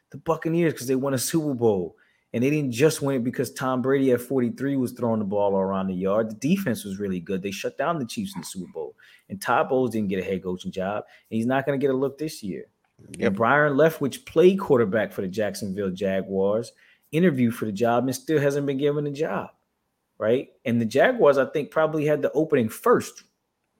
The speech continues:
Speaker 1: They definitely did, 'cause they fired
Speaker 2: Yeah.
Speaker 1: a coach in the middle of the season and
Speaker 2: They
Speaker 1: still
Speaker 2: did,
Speaker 1: haven't
Speaker 2: right.
Speaker 1: hired anybody.
Speaker 2: Right.
Speaker 1: Um, and Eric Bieniemy's not gonna get a job this cycle, despite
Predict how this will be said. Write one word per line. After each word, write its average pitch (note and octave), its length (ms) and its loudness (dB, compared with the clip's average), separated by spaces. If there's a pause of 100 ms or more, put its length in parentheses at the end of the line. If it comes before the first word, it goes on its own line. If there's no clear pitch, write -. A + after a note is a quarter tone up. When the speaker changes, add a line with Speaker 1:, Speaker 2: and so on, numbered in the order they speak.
(540)
Speaker 1:
They C3 100 4
definitely C3 360 8
did, F#2 220 -2
'cause G#2 100 -6
they G#2 60 -4
fired C#3 260 6
Speaker 2:
Yeah. B2+ 80 12
Speaker 1:
a - 20 2
coach E3 260 2
in D#3 60 -2
the D3+ 60 2
middle D#3 160 6
of D#3+ 40 6
the D#3+ 80 4
season G#3 320 2
and B2+ 80 2
Speaker 2:
They G#2+ 60 2
Speaker 1:
still - 240 8
Speaker 2:
did, F#3+ 80 12
Speaker 1:
haven't B2+ 160 8
Speaker 2:
right. A2 80 0
Speaker 1:
hired G2+ 260 0
anybody. E2+ 580 -8
Speaker 2:
Right. D#2 240 -2 (220)
Speaker 1:
Um, A2 400 -2
and A#2 120 -6 (100)
Eric D3+ 260 2
Bieniemy's F#3 420 2
not A#2+ 220 2
gonna G#2 140 -2
get G2 140 -4
a G2 40 -2
job F#2+ 380 -2
this G2+ 160 -6
cycle, A2 340 -2
despite B2+ 580 -2